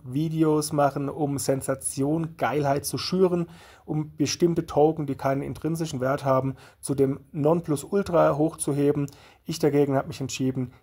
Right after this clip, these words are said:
gegen den Strom zu schwimmen, wie ein Lachs vor dem Leichen und möchte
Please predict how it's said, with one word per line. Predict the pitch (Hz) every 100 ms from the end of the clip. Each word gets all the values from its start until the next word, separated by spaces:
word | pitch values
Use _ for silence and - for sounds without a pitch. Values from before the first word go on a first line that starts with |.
| _
gegen | 143 165 180
den | 160 151
Strom | 147 - 127 147
zu | 165 151
schwimmen, | - 143 139 139 123
wie | 165
ein | 143 131
Lachs | 123 147 - -
vor | 139
dem | 135 127
Leichen | 123 151 160 151 - - - - - -
und | 147 143 143 139 -
möchte | 139 131 147 - 143 139 139